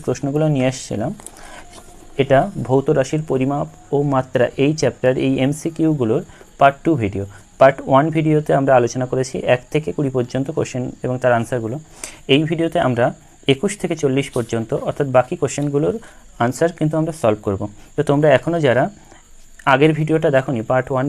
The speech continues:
ভিডিওটা, তারা কিন্তু দেখে নিতে পারো। আমরা সেটা প্লেলিস্টে সেটা তো থাকছেই, এছাড়া ডেসক্রিপশনে দিয়ে দেওয়ার চেষ্টা করব। এছাড়া পুরো চ্যাপ্টারটা ওয়ান শটের মাধ্যমে দেওয়া আছে, সেটাও তোমরা কিন্তু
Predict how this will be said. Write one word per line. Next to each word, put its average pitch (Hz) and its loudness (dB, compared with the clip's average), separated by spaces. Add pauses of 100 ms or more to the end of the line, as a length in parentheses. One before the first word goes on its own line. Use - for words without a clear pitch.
ভিডিওটা, 147 0
তারা 131 0
কিন্তু 143 -4 (480)
দেখে 127 0
নিতে 156 0
পারো। 160 0 (160)
আমরা 127 -4 (520)
সেটা 123 4 (300)
প্লেলিস্টে 143 2 (460)
সেটা 135 -6
তো 147 0
থাকছেই, 135 -2 (100)
এছাড়া 139 -2
ডেসক্রিপশনে 135 -2
দিয়ে 113 0
দেওয়ার 127 2
চেষ্টা 123 -2
করব। 101 -4 (580)
এছাড়া 170 4 (120)
পুরো 165 0 (100)
চ্যাপ্টারটা 156 2
ওয়ান 127 2
শটের 151 0
মাধ্যমে 151 -2 (180)
দেওয়া 120 6
আছে, - -8 (320)
সেটাও 127 0
তোমরা 131 -2
কিন্তু 135 -4